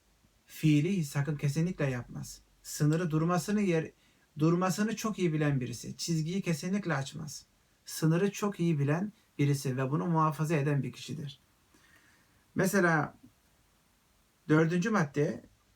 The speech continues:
inatçıdır. Dinci inatçıdır. Dinci cehaletini hakikatmiş gibi bunu sonuna kadar savunur. Ve inadından vazgeçmez. Albert Einstein ne diyor? Büyük filozof, büyük deha-, dahi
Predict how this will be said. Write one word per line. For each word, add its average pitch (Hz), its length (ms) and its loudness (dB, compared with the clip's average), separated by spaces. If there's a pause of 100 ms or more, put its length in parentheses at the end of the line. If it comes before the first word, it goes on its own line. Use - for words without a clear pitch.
(880)
inatçıdır. 165 680 0
Dinci 156 340 2
inatçıdır. 151 800 -4 (300)
Dinci 151 420 0
cehaletini 147 880 0 (220)
hakikatmiş 151 840 -2
gibi 175 360 -4 (200)
bunu 156 180 0
sonuna 175 460 0
kadar 156 220 -2
savunur. 123 600 -8 (340)
Ve - 40 -6
inadından 170 560 2
vazgeçmez. 139 680 -4 (880)
Albert 151 420 0
Einstein 151 480 0
ne 165 160 0
diyor? 131 300 -4 (440)
Büyük 139 340 -2
filozof, 120 580 -6 (380)
büyük 147 340 -2
deha-, 131 380 -2
dahi 127 580 -2